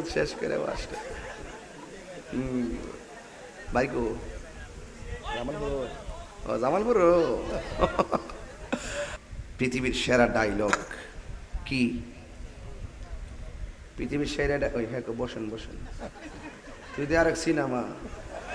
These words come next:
পৃথিবীর সেরা ডায়লগ কি তা? বসেন, বসেন, ওন যায়। এ কইতে আইছে, এ কই-,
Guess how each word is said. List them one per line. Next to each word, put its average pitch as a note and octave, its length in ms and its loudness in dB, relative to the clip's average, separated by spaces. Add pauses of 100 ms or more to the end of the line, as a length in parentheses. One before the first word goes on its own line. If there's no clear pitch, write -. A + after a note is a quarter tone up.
(500)
পৃথিবীর D3+ 300 6
সেরা D#3 300 8
ডায়লগ D#3 200 8
কি C3 120 -2
তা? B2+ 80 2
বসেন, C3 340 -2
বসেন, B2 220 -2
ওন B2 120 2
যায়। - 1300 -2
এ - 20 6
কইতে E3+ 260 8
আইছে, E3+ 180 8
এ F#3 180 12
কই-, F#3+ 120 4